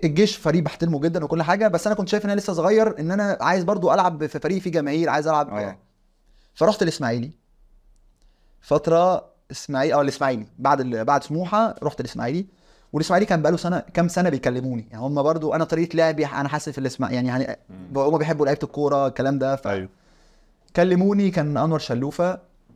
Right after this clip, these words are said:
Speaker 1: ورحت الاسماعيلي مع ال-، الله يرحمه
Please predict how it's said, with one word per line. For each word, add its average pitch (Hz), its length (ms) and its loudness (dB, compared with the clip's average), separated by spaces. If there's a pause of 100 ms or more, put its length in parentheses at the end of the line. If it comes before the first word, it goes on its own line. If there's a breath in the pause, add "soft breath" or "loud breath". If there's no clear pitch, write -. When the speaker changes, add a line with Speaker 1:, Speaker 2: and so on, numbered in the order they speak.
(240)
Speaker 1:
ورحت 131 760 2
الاسماعيلي 127 800 -2
مع 117 260 0
ال-، 117 240 -2 (380)
الله 127 140 2
يرحمه 120 580 -2